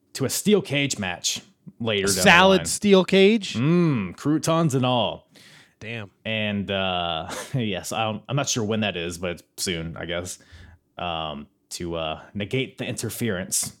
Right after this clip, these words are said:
Speaker 1: I suppose, which makes sense. So I assume that's the culmination of this feud. Um, I don't know how much farther they can go with it, but, um,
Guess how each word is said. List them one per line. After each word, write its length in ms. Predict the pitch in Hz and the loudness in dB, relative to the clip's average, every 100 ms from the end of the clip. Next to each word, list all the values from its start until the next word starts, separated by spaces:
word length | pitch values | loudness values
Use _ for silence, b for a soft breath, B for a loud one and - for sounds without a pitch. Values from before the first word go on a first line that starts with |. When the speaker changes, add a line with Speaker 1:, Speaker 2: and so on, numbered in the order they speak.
| _ _ _ | _ _ _
Speaker 1:
I 80 | 82 | -12
suppose, 560 | - - 95 80 90 95 | -10 -10 -6 -6 -6 -8
which 160 | 92 | -8
makes 180 | 90 87 | -8 -8
sense. 420 | - 85 - - - | -8 -10 -10 -14 -12
So 280 | - 82 - b b | -8 -8 -8 b b
I 80 | 104 | -8
assume 320 | 98 220 220 | -2 2 4
that's 160 | 196 - | 2 0
the 80 | - | -2
culmination 560 | 160 139 123 123 131 | 0 0 0 0 0
of 80 | 131 | 0
this 180 | 123 - | -2 -2
feud. 300 | 139 135 131 _ _ _ - | 0 0 -2 _ _ _ -8
Um, 720 | 101 95 95 90 87 85 - _ - | -4 -2 -2 -4 -6 -10 -12 _ -12
I 60 | |
don't 100 | 95 | -8
know 60 | 95 | -6
how 100 | 95 | -6
much 200 | 98 - | -8 -8
farther 420 | _ - 107 98 | _ -8 -4 -4
they 100 | 95 | -4
can 120 | 92 | -4
go 120 | 98 98 | -4 -4
with 160 | 87 | -6
it, 200 | 92 90 | -8 -8
but, 260 | 92 85 - b b b b b b _ - | -8 -8 -10 b b b b b b _ -6
um, 560 | 92 92 95 107 107 | -4 -4 -4 -6 -8